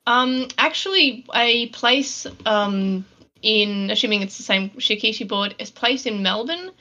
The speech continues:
is actually getting a stock of both the Shikishi boards and the,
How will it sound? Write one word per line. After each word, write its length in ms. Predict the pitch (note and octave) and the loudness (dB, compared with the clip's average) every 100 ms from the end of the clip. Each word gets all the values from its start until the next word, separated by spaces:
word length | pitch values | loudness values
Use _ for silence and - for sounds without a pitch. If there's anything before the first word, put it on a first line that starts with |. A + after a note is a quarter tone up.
| _ _ - | _ _ -10
is 140 | A3 | 0
actually 260 | A3 A3+ G#3+ | 0 0 0
getting 240 | G#3 G3+ | 0 0
a 60 | G#3 | -4
stock 460 | - A3 G3+ - - | -2 0 0 -2 -6
of 240 | G3+ - | -6 -2
both 360 | G#3 G3+ G#3+ - | 2 2 0 -4
the 240 | G#3+ G3 | -2 -2
Shikishi 600 | G#3+ A#3+ - G#3+ G#3+ A3+ | -4 -8 0 0 0 -6
boards 400 | G3 G3 G3 F#3+ - | -4 -2 -2 -4 -4
and 440 | G3 G3+ G#3 G#3 G#3+ - | 0 2 0 -6 -10 -6
the, 600 | G3+ G3 F#3+ F#3 F#3 | -2 0 0 0 -2